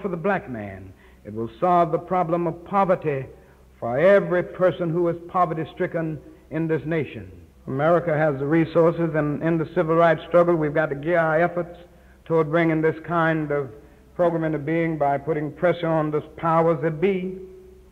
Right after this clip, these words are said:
What worries me so much is the question of whether our nation has the will. Certainly we could do it. We have this year a national gross product of some seven hundred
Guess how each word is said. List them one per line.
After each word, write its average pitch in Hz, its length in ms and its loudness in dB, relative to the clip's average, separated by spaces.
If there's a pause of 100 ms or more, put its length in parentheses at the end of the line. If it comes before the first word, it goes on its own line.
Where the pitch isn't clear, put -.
(120)
What 226 180 2
worries 202 500 6
me 190 320 2
so 180 140 2
much 143 340 2 (500)
is 90 160 -16
the 101 60 -16
question 151 540 -2
of 151 180 -2
whether 160 240 4
our 156 200 4
nation 160 440 0
has 156 320 0 (100)
the 160 100 -6
will. 120 600 -2 (540)
Certainly 160 260 4
we 151 160 -2
could 110 200 -8
do 175 220 4
it. 170 240 2
We 147 160 -4
have 156 400 0
this 156 200 -6
year 165 340 0
a 160 40 -2
national 156 500 -4
gross 160 340 0
product 175 360 4
of 160 140 -6
some 165 260 2
seven 175 260 4
hundred 175 600 2